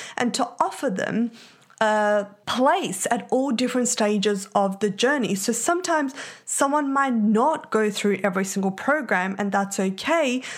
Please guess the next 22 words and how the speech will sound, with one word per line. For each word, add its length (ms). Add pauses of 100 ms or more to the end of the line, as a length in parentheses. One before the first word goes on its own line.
(240)
but 100
you 140
make 300
spaces 540
available 600
for 140
people 520 (380)
as 260
and 180
when 220
they 220
need 560
it, 280
right? 320
You 280
make 260
those 300
offers 420
available. 640 (260)
And 220
that 320 (460)
is 440